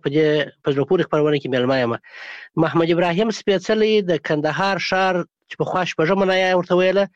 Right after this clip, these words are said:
اوس لومړی نایه شوی د کندهار ښار پراخه شوی دی. د چوڼۍ د سیمې اوسیدونکی یم. تقریبا څلور څلوېښت کاله مخکې دلته زیږېدلی یم. بیا نو په هیواد کې حالات چې کړکېچن شو، موږ هم، کډه پر سر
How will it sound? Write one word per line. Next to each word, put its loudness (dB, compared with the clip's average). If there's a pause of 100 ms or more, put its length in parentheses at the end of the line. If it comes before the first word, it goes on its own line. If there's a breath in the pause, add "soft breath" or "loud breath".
(680 loud breath)
اوس 2
لومړی 4
نایه 2
شوی 2
د -6
کندهار 0
ښار 0
پراخه -2
شوی 0
دی. -4 (640 loud breath)
د 4 (100)
چوڼۍ 4
د 2 (100)
سیمې 2
اوسیدونکی 0
یم. 0
تقریبا 2 (100)
څلور 4 (100)
څلوېښت 0
کاله 2
مخکې -2
دلته 0
زیږېدلی 2
یم. 2 (1300 soft breath)
بیا 4
نو 4 (180)
په -2
هیواد 2
کې -4
حالات 0
چې -10
کړکېچن 0
شو، 0
موږ 2
هم، 4 (1000 loud breath)
کډه 0
پر -14
سر 2